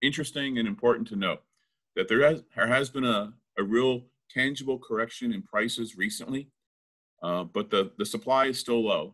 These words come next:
So I think it's still a seller's market, but, uh, information gives you, uh, the power to make, uh, educated decisions. So I just wanted to get this information out.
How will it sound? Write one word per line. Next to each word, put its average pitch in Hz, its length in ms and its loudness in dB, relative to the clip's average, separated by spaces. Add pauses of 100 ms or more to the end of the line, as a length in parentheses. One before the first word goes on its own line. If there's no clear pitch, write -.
So - 160 -8
I 95 120 2
think 110 200 -8
it's 110 140 -10
still 131 200 -2
a 123 40 -6
seller's 113 440 0
market, 98 380 -4 (600)
but, 87 200 2
uh, 87 180 2 (140)
information 131 720 2
gives 120 260 2
you, 110 320 2 (240)
uh, 92 220 -6 (140)
the 101 60 -18
power 110 300 0
to 107 60 -2
make, 98 220 -2 (400)
uh, 87 80 -6
educated 98 560 -2
decisions. 76 520 -8
So 87 240 0
I 95 40 2
just 98 120 -6
wanted 113 120 2
to 104 40 0
get 98 140 -2
this 98 140 -12
information 95 500 -6
out. 85 180 -6